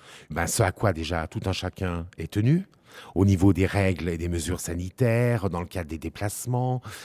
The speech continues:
dans le cadre, euh, du masque, enfin bon, toutes ces choses-là. Ensuite, évidemment, il y a les difficultés financières, perte de revenus, tous les jobs étudiants ont quasiment, euh, disparu. Euh, la nécessité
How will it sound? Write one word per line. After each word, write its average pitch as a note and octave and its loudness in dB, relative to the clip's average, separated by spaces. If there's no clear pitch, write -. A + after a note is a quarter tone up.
dans F#2 -2
le F2+ -2
cadre, G2 0
euh, E2+ -2
du E2+ -6
masque, A#2 4
enfin E2+ -2
bon, E2 -6
toutes - -10
ces G#2 -2
choses-là. D#2+ -4
Ensuite, A2+ 2
évidemment, F#2+ 2
il F2+ 0
y E2+ 0
a - -4
les D#2+ -6
difficultés F2 -6
financières, G2 -2
perte F2+ -2
de F#2 -2
revenus, A2 4
tous G2+ -2
les F#2+ 0
jobs F2 0
étudiants F#2 -4
ont F#2 -6
quasiment, F#2 -2
euh, D#2+ -2
disparu. F#2+ 4
Euh, G2+ 4
la A2 6
nécessité A#2+ 4